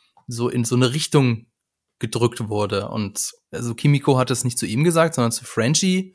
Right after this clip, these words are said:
Da wurde ja auch behauptet, dass er eben in der Vergangenheit, äh, ziemlich krass drauf war. Aber auch das ist ja wieder so, so, so ein, so eine Tür für, für Butcher. Also deine, deine Vergangenheit muss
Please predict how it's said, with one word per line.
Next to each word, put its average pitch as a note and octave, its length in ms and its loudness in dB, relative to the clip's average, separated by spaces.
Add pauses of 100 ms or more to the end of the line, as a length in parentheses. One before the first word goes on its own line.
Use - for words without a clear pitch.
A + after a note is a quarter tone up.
(140)
Da G#2 160 -6
wurde A2 120 0
ja G#2 100 2
auch C3+ 180 0
behauptet, C3 460 0
dass A#2 140 -4
er A#2 80 -2
eben A2+ 440 -4 (480)
in A#2 60 0
der G#2+ 80 2
Vergangenheit, A#2 800 2 (120)
äh, A#2 160 -4
ziemlich A#2+ 300 -2
krass - 220 -4
drauf A2+ 340 -2
war. C3 220 0 (300)
Aber A2 180 2
auch A2+ 120 2
das C3+ 200 4
ist E3 120 2
ja C3+ 120 4
wieder C3 420 0
so, A#2 340 2
so, A#2 320 -4
so A#2+ 180 -8
ein, A2+ 280 -6
so - 120 -4
eine G#2+ 120 0
Tür E3 320 6
für, B2 320 0
für - 180 -10
Butcher. A2 480 0
Also A2 500 -4 (480)
deine, A2 500 2
deine A2 340 0
Vergangenheit D3 800 0
muss C#3 540 0